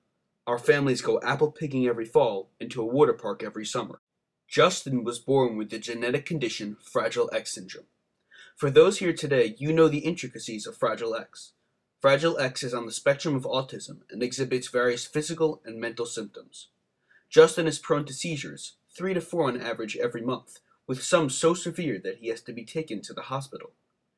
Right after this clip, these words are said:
Treating his condition, such as going to the doctor or traveling to a test center by airplane, only exacerbate Justin's anxiety,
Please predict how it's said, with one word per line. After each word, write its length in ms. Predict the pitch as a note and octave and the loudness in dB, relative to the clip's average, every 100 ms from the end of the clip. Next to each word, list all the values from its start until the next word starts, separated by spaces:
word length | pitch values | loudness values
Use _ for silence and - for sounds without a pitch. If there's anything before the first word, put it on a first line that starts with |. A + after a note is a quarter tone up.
| _ _ _ | _ _ _
Treating 380 | - D#3+ F#3+ F3 | 0 2 2 0
his 120 | A#2+ | -4
condition, 540 | - A2 G2+ G#2+ B2+ - | -6 -8 -8 -10 -12 -14
such 220 | - B2 | -10 -8
as 120 | A#2+ - | -8 0
going 240 | B2+ B2+ | 2 2
to 100 | - | -2
the 80 | A2 | -4
doctor 480 | A#2 B2+ - G2+ F#2+ | -2 -2 -2 -10 -8
or 160 | G#2+ | -10
traveling 480 | - C3+ B2 B2 A#2 | -8 -2 0 0 -6
to 140 | - | -8
a 20 | G#2+ | -10
test 300 | - C3+ A#2 | -6 -6 -6
center 240 | G#2 G2+ | -12 -12
by 200 | G#2 - | -10 -2
airplane, 500 | A#2+ B2+ G#2+ G2 G#2 _ _ _ _ - | 0 0 -6 -12 -14 _ _ _ _ 0
only 300 | E3 F3+ E3 | 2 2 0
exacerbate 720 | C#3+ C3+ D#3+ F3+ C#3 A2+ - | 0 4 4 2 -6 -6 -4
Justin's 460 | A#2 - B2 A2+ | -4 -4 -8 -8
anxiety, 500 | A2+ A2+ B2+ A2+ - | -8 -4 -2 -2 -4